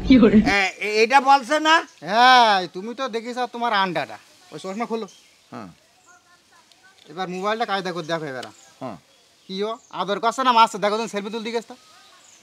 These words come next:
Speaker 2: ধাক্কা দিয়ে ফেলাই দিচ্ছে তো।
Speaker 3: তা তুমি বলছো যে আদর করছে?
Speaker 2: আদর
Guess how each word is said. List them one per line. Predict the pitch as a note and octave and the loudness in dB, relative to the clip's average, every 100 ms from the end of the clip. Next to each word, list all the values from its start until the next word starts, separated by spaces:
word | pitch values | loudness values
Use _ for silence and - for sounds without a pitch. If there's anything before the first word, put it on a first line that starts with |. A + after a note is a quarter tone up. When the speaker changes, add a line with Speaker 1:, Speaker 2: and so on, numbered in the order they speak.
| _ - | _ -2
Speaker 2:
ধাক্কা | F#3+ - C4 | -2 2 0
দিয়ে | C#4 G3+ | 2 -2
ফেলাই | B3+ D4+ C4 | 2 2 2
দিচ্ছে | G#3 - D#3 | -2 -4 -8
তো। | C3+ G#2 E2 - | -8 -12 -14 -20
Speaker 3:
তা | F#3+ | -12
তুমি | A3 A3+ | -6 -4
বলছো | A3+ A#3 | -2 -2
যে | G#3+ | -2
আদর | G3+ G3+ | -2 -4
করছে? | A#3 - F#3+ D3 _ _ _ _ _ _ _ _ - | -4 -6 -12 -12 _ _ _ _ _ _ _ _ -8
Speaker 2:
আদর | F#3+ B3 | -4 -2